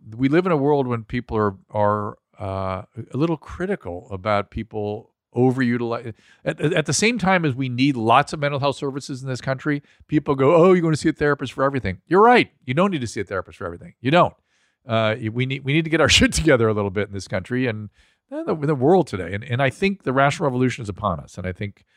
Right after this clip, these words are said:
uh, part of that is being focused. Uh, I, I like the attentional piece of this,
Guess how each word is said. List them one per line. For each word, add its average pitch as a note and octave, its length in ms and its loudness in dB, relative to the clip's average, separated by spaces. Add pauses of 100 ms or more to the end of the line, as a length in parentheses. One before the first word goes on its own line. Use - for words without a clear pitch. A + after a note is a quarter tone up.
(300)
uh, G2+ 260 -6
part C#3 260 0
of C3 80 4
that A2 220 2
is G2+ 160 -12
being G2+ 260 -12 (180)
focused. - 680 0 (100)
Uh, F#2+ 160 -2
I, G#2 220 -2
I G#2 40 2
like A#2+ 300 2
the B2+ 160 0
attentional A2 640 -6
piece - 260 -8
of G2 80 -14
this, D2 220 -16